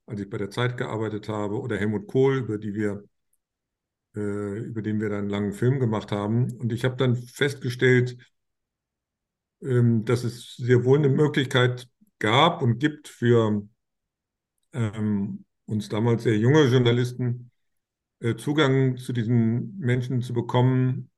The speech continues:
mh, die dann auch bereitwillig Auskunft gegeben haben, ähm, auf meine Fragen, sofern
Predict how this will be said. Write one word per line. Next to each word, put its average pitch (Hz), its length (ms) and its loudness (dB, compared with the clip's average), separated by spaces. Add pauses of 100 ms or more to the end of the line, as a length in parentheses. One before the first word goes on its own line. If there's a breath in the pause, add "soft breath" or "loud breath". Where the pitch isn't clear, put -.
mh, 120 680 -2
die 110 160 -6
dann 110 180 -6
auch 104 200 -8
bereitwillig 117 680 -2 (120)
Auskunft 135 400 -6
gegeben 120 400 -2
haben, 113 460 -2 (960)
ähm, 110 800 -4 (540)
auf 110 180 -8
meine 117 220 0
Fragen, 113 840 -4 (460)
sofern 127 1080 0